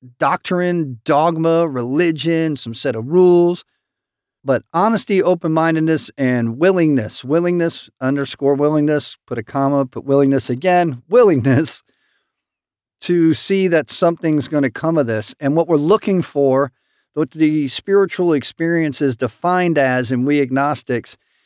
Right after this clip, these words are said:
is a change in attitude towards life. And he suggested that other people will often notice this first,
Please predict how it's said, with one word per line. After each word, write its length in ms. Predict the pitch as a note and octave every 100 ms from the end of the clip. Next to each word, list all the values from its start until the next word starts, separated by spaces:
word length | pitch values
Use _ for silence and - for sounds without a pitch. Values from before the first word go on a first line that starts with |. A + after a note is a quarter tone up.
| _
is 160 | - C3+
a 120 | D3+
change 640 | B2 - G3 G#3+ A3+ A#3+ G3
in 180 | E3+ -
attitude 680 | D#3 E3 F3 - F3 E3 D3
towards 560 | - D3+ C#3 C#3 B2+ - _
life. 540 | A2+ A#2 C#3 G2 - _
And 160 | C#3 C#3+
he 160 | D3+
suggested 500 | D3 D#3 D#3 A3+ G#3
that 140 | E3+ F3+
other 180 | B3
people 280 | A3 F#3+ E3+
will 180 | D#3+ D3
often 360 | D#3 D#3 D#3+ C#3+
notice 320 | D3 C#3+ -
this 200 | B2+ A#2
first, 500 | - D3 A3 -